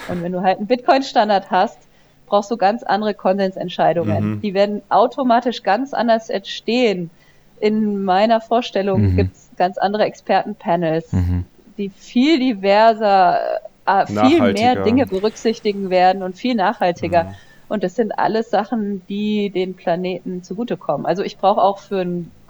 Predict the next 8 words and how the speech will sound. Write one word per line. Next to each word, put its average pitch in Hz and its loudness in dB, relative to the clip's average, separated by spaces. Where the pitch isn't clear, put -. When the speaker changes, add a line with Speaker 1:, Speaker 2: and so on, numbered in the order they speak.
Speaker 1:
grünes 202 -4
Denken, 190 -2
brauche 180 2
ich 185 -8
kein 190 -2
Endzeit-Szenario 190 -2
mit 175 -6
Klimawandel. 185 0